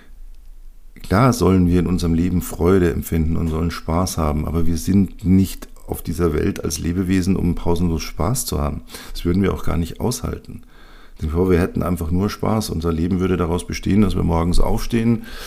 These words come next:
in den Pool vorm Haus springen, uns dann vor den Fernseher setzen und den Rest des Tages Netflix schauen, weil wir nichts tun müssen.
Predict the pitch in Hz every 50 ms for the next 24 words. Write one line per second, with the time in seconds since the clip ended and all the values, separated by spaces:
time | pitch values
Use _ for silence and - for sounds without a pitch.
0 | - - - - - - - - - - - 92 82 85 85 82 - - 101 101
1 | - - 95 87 82 82 82 90 101 - - - - 107 110 113 113 113 117 113
2 | 98 87 - - - 85 - - 87 80 73 80 78 87 92 - - - - -
3 | - - - 104 101 92 85 87 87 - - - - - - 101 98 95 - -
4 | 107 131 - - - 139 - - - - 76 73 73 76 80 80 76 82 82 85
5 | 82 - - - - - - 131 131 110 87 73 - - - 95 85 -